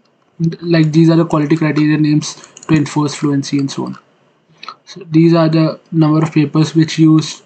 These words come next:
how, which rating type for which, uh, a-, attribute. Then we have style results. So number, uh, how many paper,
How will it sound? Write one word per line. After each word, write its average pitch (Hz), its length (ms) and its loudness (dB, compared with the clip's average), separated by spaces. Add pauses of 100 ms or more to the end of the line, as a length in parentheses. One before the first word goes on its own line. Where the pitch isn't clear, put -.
how, 156 300 -4
which 156 300 -2
rating 143 420 0
type 135 340 -8
for 139 300 -4 (280)
which, 151 540 -2
uh, 135 380 -6 (1400)
a-, 151 260 -2 (240)
attribute. 143 560 -4 (2000)
Then 151 300 2
we 165 80 6
have 156 320 -2
style 151 340 -2
results. 156 560 -2 (220)
So - 160 -2
number, 156 500 2 (560)
uh, 151 280 0
how 151 280 -2
many 160 220 2
paper, 160 500 -2